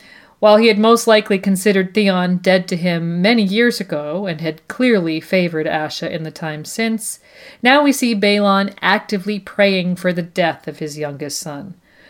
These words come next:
Once again, Theon and his father aren't separated by much in their reasoning,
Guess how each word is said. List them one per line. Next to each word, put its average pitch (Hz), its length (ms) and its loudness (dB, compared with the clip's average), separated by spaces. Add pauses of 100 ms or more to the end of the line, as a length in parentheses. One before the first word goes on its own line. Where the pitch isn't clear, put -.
(220)
Once 233 220 4
again, 208 440 4
Theon 214 440 2
and 196 140 2
his 190 140 0
father 185 540 2
aren't 214 340 -4
separated 226 640 -2
by 208 200 0
much 208 400 -6
in 185 80 -2
their 175 160 0
reasoning, 170 640 -6